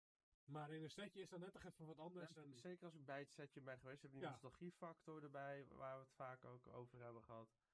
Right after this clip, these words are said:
Speaker 2: Maar ook, ehm, hoe heet het? De, ehm, ja, nu ben ik die woorden kwijt. De, nee, dus je hebt ook af en toe dat, eh, dat artiesten een, eh, een edit van een nummer hebben, die dan bijvoorbeeld net alleen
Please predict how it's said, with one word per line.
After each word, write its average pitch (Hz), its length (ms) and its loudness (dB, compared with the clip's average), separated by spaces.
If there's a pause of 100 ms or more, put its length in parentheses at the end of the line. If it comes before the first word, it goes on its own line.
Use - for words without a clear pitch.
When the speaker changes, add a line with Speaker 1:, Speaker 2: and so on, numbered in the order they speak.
(140)
Speaker 2:
Maar 135 260 4
ook, 151 340 4 (120)
ehm, 135 420 0 (220)
hoe 135 160 -4
heet 170 100 0
het? 247 200 -8 (520)
De, 123 160 -6
ehm, 127 300 0 (1160)
ja, 110 140 -6
nu 101 80 -4
ben 110 140 0
ik 107 60 -4
die 104 80 -10
woorden 113 240 -4
kwijt. 104 260 -8 (640)
De, 131 280 0 (220)
nee, 143 140 0
dus 160 80 0
je 170 60 0
hebt 175 160 2
ook 185 160 2
af 156 160 0
en - 60 -20
toe 165 180 0
dat, 160 160 0 (140)
eh, 143 240 -2
dat 143 200 0
artiesten 147 460 0
een, 139 220 4
eh, 127 220 0
een 135 200 4
edit 165 340 2
van 127 300 0
een 117 180 0
nummer 117 280 0
hebben, 110 360 -2
die 117 300 -6
dan 120 300 -4
bijvoorbeeld 120 640 -6
net 127 220 -2
alleen 127 340 0